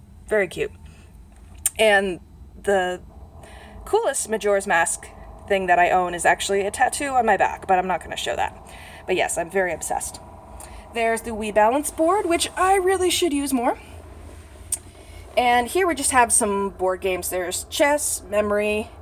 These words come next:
and checkers. So, and I don't know if you can see it under there, but there is a Atari twenty-six hundred, uh, plug-and-play console, which works really well. I actually found that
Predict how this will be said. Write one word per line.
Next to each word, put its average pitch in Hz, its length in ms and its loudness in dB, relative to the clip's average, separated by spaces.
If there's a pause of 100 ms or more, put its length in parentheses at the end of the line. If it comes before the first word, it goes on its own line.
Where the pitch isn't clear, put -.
(180)
and 180 500 0
checkers. - 640 -6 (840)
So, - 340 2
and 247 460 2 (140)
I 233 60 2
don't - 20 0
know 247 60 0
if 240 100 -8
you 226 60 -10
can 226 60 -6
see 254 140 -4
it 262 80 -2
under 240 200 0
there, 220 260 0
but - 560 4 (180)
there 208 220 0
is 196 500 -2 (840)
a 190 220 0
Atari 208 600 2
twenty-six 196 420 -6
hundred, 185 480 -4 (600)
uh, 151 180 -2
plug-and-play 160 720 -8
console, - 320 -10
which - 200 -8
works 277 220 -6
really 254 180 -8
well. 254 200 2
I 147 80 -2
actually 175 240 -8
found 185 320 -2
that 180 240 2